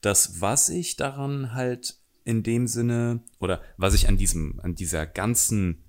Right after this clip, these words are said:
Situation halt richtig finde, ist, dass vielleicht jetzt mal Parteien wie die C D U und S P D wachgerüttelt werden und sagen, "Ey,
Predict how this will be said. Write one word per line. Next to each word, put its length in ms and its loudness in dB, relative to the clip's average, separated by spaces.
Situation 1000 -2
halt 260 -6
richtig 380 -4
finde, 320 -4
ist, 360 -4
dass 180 0
vielleicht 500 -4
jetzt 600 -4
mal 380 -4
Parteien 640 -4
wie 100 -8
die 120 -4
C 260 -2
D 120 -2
U 160 -2
und 180 -2
S 180 -4
P 120 -4
D 240 -4
wachgerüttelt 680 -4
werden 260 -4
und 120 -6
sagen, 360 -4
"Ey, 320 -2